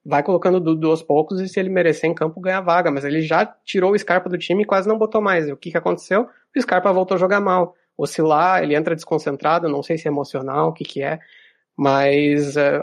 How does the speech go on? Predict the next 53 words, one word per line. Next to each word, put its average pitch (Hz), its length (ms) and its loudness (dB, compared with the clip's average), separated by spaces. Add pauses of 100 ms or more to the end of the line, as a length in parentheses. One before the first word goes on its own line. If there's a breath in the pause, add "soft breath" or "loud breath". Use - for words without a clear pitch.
(160)
até - 160 0
o 185 60 2
segundo 175 280 0
tempo 156 200 0
dele 143 180 2
foi 147 140 0
melhorzinho, 143 680 0
mas 180 400 -4
o 160 240 -6
primeiro 151 420 2
gol 156 360 0
hoje 160 200 0
não 165 120 -2
tem 160 100 -2
como 175 140 -4
não 175 120 -4
falar, 147 260 -2
passa - 260 -8
muito 139 260 -4
por 170 160 0
ele, 131 240 2
né? 131 140 -8 (760 loud breath)
Então, 160 1040 0
eu, 151 240 -4 (140)
e 190 80 -12
tem 165 160 -2
essa 160 180 0
questão 165 320 0
do 160 80 0
ataque 156 340 0
em 160 40 2
má 147 160 2
fase, 180 420 2
eu 175 140 4
acho 147 160 0
que - 60 -18
se - 120 -4
o 156 80 4
Abel 151 300 2
conseguir, 151 580 -4
por - 80 -2
acaso, 139 260 -4
ganhar 143 220 2
essa 143 140 -2
Libertadores, 147 760 0
tem - 180 -10
que - 80 -18
construir 151 380 2
um 151 60 2
busto 151 320 -4
pra 143 180 2
ele, 160 220 2
porque 139 420 -4